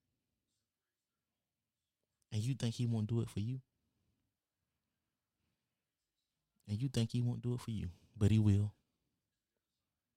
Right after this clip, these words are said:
Commit your works to the Lord and your plans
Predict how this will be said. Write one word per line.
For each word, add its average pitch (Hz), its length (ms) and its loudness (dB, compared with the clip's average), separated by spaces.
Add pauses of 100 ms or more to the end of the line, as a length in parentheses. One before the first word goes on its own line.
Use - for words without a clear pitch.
(3250)
Commit 117 380 2
your 131 100 4
works 113 280 -2
to - 100 -18
the - 80 -4
Lord 98 420 -2
and 95 140 -4
your 95 100 -2
plans 98 400 -4